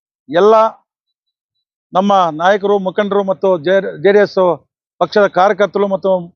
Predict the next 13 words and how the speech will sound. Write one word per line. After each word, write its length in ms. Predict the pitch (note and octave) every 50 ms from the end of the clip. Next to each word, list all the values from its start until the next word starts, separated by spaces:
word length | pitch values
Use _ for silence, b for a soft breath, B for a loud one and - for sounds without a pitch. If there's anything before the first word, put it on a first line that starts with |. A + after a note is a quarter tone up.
| _ _ -
ತಾಲೂಕಿನ 340 | F3+ G3 G#3+ G#3+ F#3+ G3+ F#3+
ಎಲ್ಲ 200 | F3+ F#3 G#3+ A3 G#3+
ಜನತೆಯರು 440 | F3 F#3+ G3 F#3+ - G3 F#3+ G3+ G#3+ - _ _ _ _ _ _ _ _ _ _ _ _ _ _ _ _ _
ಬೆಳಗ್ಗೆ 340 | C#3 F3 G3 A3 G#3 F3 A3 G#3+ F#3+ F#3
ಒಂಬತ್ತು 300 | G3+ A3 A#3+ A#3 - A#3
ಗಂಟೆಗೆ 360 | G#3 G#3+ G3+ G#3+ G3+ G3 G#3+ A3 - - _ _ _ _ _ _ _ _ _ _ _ _ _ _ _ _ _ _ _
ನಮ್ಮ 200 | - F#3+ G3+ G#3 G3+ F#3+ F3 D#3 C#3 - _ _ _ _ _ _ _ _ _ -
ಶಾಸಕರಾದ 380 | F3+ G#3 A3 - A3+ G#3+ G3+ E3 G3
ಸಮೃದ್ಧಿ 280 | G#3 G#3+ A3+ G3+ A3 G#3
ಮಂಜಣ್ಣವರು 440 | G3+ G3 G#3 G3+ G3 G3 G3 G#3 G#3+ A#3 - _ _ _ _ -
ಒಂಬತ್ತು 280 | F3 G3 A3 A#3+ A3 G#3
ಗಂಟೆಗೆ 300 | G#3 G3 G#3 G3 G3 F#3+ F3 F3
ಆಗಮಿಸಿದ್ದಾರೆ 540 | F#3 G3+ G3 F3 F3 F3 E3+ F#3 F#3 G3